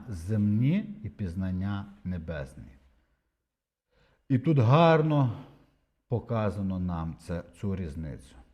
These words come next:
І результат, кінець цього розділу, тридцять шостого вірша, говорить дуже чіткі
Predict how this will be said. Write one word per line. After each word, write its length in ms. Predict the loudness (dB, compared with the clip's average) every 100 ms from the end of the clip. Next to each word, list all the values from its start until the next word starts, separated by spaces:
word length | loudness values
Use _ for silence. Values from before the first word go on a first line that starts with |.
| _ _ _ _ _ _
І 120 | 4
результат, 720 | 6 6 4 4 4 4 2 -6 0
кінець 560 | 2 4 0 -2 -14 -20 _ _ _ _ _
цього 360 | -4 0 0 0
розділу, 640 | 2 2 0 -4 -6 -12 -16 _ _ _
тридцять 260 | -8 -8 -6
шостого 420 | -8 -8 -10 -8
вірша, 320 | -10 -10 -8
говорить 580 | -8 -6 -4 -4 -6 -12 -20 _ _ _ _ -6
дуже 580 | -2 0 0 -2 -4
чіткі 1080 | -6 -10 -8 -8 -10 -20 _ _ -6 -6 -8